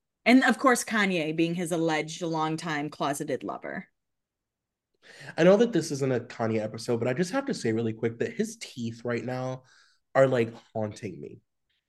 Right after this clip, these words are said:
Speaker 1: I can't even think about it. Like, everything Kanye really is scary.
Speaker 2: And he can't close his mouth all the way, and it's driving me nuts.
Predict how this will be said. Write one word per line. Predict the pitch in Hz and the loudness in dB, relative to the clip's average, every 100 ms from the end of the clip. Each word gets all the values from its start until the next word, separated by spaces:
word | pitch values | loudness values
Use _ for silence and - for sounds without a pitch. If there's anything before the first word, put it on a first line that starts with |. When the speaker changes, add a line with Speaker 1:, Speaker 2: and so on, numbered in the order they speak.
| - | 0
Speaker 1:
I | 240 | 0
can't | 240 262 247 | 4 6 8
even | 233 185 | 6 4
think | 190 175 | 0 -2
about | 160 160 160 | 0 2 0
it. | - | 2
Like, | 220 208 - | 2 2 2
everything | 240 240 285 294 247 | 4 6 4 2 0
Kanye | 214 185 185 170 | -2 -4 -2 -2
really | 165 170 165 156 | 2 4 4 4
is | 156 151 | 2 0
scary. | - 139 101 87 92 196 _ _ _ _ _ _ _ | -4 -4 -4 -6 -8 -10 _ _ _ _ _ _ _
Speaker 2:
And | 180 | 4
he | 196 | 6
can't | 196 - 196 202 | 4 0 -4 -4
close | - 202 190 | -4 -4 -2
his | 160 | -4
mouth | 127 104 101 113 | -4 -6 -6 -6
all | 80 71 | -6 -8
the | - - | -10 -16
way, | 69 65 - | -14 -12 -10
and | 131 | -10
it's | 104 - | -12 -14
driving | - 135 139 135 135 120 | -16 -12 -10 -8 -8 -8
me | 117 107 - _ _ _ _ | -10 -12 -18 _ _ _ _
nuts. | 135 135 113 - - - - | -6 -4 -4 -8 -16 -16 -16